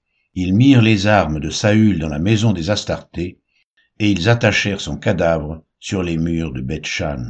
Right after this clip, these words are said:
Lorsque les habitants de Jabès en Galaad apprirent comment les Philistins avaient traité Saül, tous les vaillants hommes se levèrent, et après avoir marché toute la nuit, ils arrachèrent des murs de Beth-Shan le cadavre de Saül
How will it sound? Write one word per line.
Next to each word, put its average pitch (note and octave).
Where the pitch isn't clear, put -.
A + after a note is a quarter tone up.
Lorsque -
les F2+
habitants F2
de F2
Jabès E2+
en E2
Galaad E2+
apprirent G2
comment F2
les E2
Philistins -
avaient E2
traité B2+
Saül, G#2
tous E3
les C#3
vaillants G2+
hommes D#2+
se D2
levèrent, F#2+
et A#2+
après G#2+
avoir G2+
marché F#2+
toute F#3
la C3
nuit, F#2
ils F2
arrachèrent A#2
des D#2+
murs A2+
de C#2
Beth-Shan E2+
le D#2
cadavre G2
de D#2
Saül D#2+